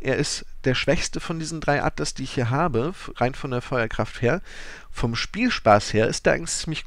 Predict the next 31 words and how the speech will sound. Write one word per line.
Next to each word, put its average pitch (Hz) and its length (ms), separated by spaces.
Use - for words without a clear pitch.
cool. 104 180
Kann 165 200
ich 175 140
auch - 180
nur 165 120
empfehlen, 156 300
mal 117 100
auszuprobieren. - 580
Ich 151 100
habe 135 140
lange 156 180
dran 143 160
rumgeschraubt. 135 640
Der 127 80
hat 139 140
angefangen, 147 720
ähm, 123 520
in 123 140
dem 123 140
Outfit, - 400
in 123 100
dem 127 120
ich 120 100
den, 117 360
äh, 104 440
D 123 80
D 120 100
C - 220
gehabt 113 280
hab, 185 220
ja? 120 220